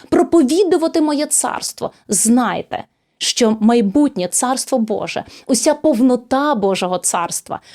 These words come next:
відновлене творіння, життя, в якому немає жодного зла, смерті, сліз, тобто ідеальне життя, святе життя, життя таке, яким воно було створено від початку, належить людям,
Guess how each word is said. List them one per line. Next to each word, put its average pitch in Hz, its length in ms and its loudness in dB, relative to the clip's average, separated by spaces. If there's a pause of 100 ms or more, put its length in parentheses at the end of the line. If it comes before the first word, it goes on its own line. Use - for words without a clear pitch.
(160)
відновлене 277 720 4
творіння, 254 920 2 (220)
життя, 247 340 2
в 294 80 0
якому 311 300 2
немає 302 400 2
жодного 330 480 2
зла, 269 440 0 (180)
смерті, 262 920 2
сліз, 294 640 2 (140)
тобто 285 400 0 (140)
ідеальне 277 720 2
життя, 196 440 -2
святе 233 680 2
життя, 208 440 -2
життя 262 360 0
таке, 320 360 0
яким 302 340 2
воно 269 220 2
було 277 220 0
створено 247 840 2
від 240 240 -4
початку, - 720 -4 (300)
належить 226 560 0
людям, 208 580 0